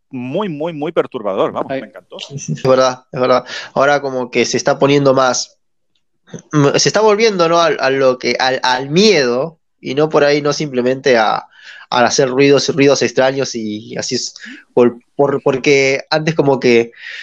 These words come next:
Speaker 3: en, un, años atrás, después del dos mil, como que te daba más miedo un portazo que la aparición de la criatura.
Speaker 2: Sí, el gato que brincaba siempre, ¿no? El ju-, el famoso jump scare.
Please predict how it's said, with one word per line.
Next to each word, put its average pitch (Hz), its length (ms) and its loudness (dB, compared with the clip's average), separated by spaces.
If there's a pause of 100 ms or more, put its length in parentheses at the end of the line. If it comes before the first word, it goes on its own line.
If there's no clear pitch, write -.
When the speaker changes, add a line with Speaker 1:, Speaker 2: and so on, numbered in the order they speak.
(280)
Speaker 3:
en, 135 280 -2
un, 160 160 4
años 180 300 0
atrás, 185 480 0
después 160 300 2
del 143 80 2
dos 147 100 4
mil, 180 120 2
como 147 280 0
que 127 400 0
te 147 60 2
daba 180 260 2
más 175 80 -4
miedo 185 400 4
un 190 200 4
portazo 175 760 -2 (460)
que - 120 2
la 123 80 4
aparición 127 460 0
de 147 80 2
la 131 140 2
criatura. 127 720 0 (500)
Speaker 2:
Sí, - 160 -2
el 147 220 2
gato 170 340 0
que 160 80 -6
brincaba 147 500 -2
siempre, 160 380 -8
¿no? 160 220 -6
El 135 120 -8
ju-, 147 140 -10
el 147 160 -10
famoso 165 420 -4
jump 170 200 -2
scare. 165 320 -2